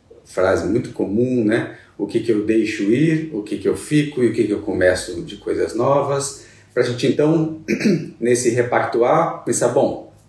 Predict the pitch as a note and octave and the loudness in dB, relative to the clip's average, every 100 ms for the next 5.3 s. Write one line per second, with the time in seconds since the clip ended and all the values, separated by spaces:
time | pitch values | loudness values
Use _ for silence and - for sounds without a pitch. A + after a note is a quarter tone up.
0 | _ A2+ A2 C#3 G#2 F2 - - - - | _ -6 -2 0 0 -2 -6 -12 -20 -20
1 | _ _ - B2+ A#2+ A#2 G#2+ G#2 G2 G2 | _ _ 0 2 2 0 -2 0 0 0
2 | - B2 A#2+ A#2+ - A#2+ - G#2 G#2 G2+ | -2 0 0 0 0 2 2 0 0 0
3 | G2 F#2 G2 F#2+ - A#2+ A2+ - - - | 0 0 0 0 2 2 0 -4 -6 0
4 | A#2 A2+ A2 A#2+ B2+ B2+ A#2 - A2 G#2+ | 2 4 4 4 2 2 0 2 2 2
5 | - G2+ F#2+ | 0 -2 -2